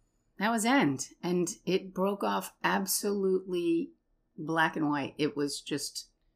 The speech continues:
one day we talked, and the next day we didn't, and we haven't since. And it's interesting because I used to see him around all the time, and now I never see him, ever,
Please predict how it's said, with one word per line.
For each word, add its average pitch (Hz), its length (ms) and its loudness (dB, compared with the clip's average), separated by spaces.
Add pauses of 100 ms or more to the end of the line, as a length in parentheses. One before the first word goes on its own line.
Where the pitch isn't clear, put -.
(260)
one 156 320 2
day 151 240 0
we 147 140 0
talked, 190 500 -2
and 147 240 0
the 139 60 0
next 147 360 -2
day 151 220 -4
we 139 160 -4
didn't, 156 440 -2
and 139 160 -4
we 131 120 -8
haven't 139 400 -2
since. - 560 -6 (840)
And 170 160 6
it's 147 160 2
interesting 185 520 0
because 147 340 -4
I 143 80 -2
used 165 280 -2
to 165 60 -4
see 170 280 0
him 165 160 0
around 170 360 -2
all 156 160 -6
the 151 120 -14
time, 202 400 -4 (580)
and 147 160 -10
now 196 300 -4
I 165 120 -4
never 156 440 -2
see - 240 -8
him, - 200 -14 (320)
ever, 170 400 -8